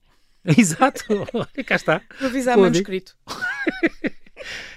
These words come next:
Speaker 1: E é muito engraçado. E as lontras que têm, têm bolsos?
Speaker 2: As lontras têm bolso, no lugar de uma sua pedra favorita.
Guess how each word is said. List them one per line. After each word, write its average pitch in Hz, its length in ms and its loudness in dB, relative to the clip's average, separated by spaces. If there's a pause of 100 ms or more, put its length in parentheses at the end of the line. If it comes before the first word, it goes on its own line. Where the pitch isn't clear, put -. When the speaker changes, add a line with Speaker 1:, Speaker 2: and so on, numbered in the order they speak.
Speaker 1:
E 175 60 4
é 180 40 6
muito 180 140 0
engraçado. 180 320 2
E 214 100 4
as 226 60 6
lontras 202 420 6
que - 80 -14
têm, 180 160 4
têm 180 220 4
bolsos? 156 560 2
Speaker 2:
As 233 80 -8
lontras 262 360 0
têm 247 220 0
bolso, 214 400 -4
no 214 60 -4
lugar 208 220 -8
de 220 80 -14
uma 220 100 -4
sua 233 180 -12
pedra 214 320 -6
favorita. 208 680 -14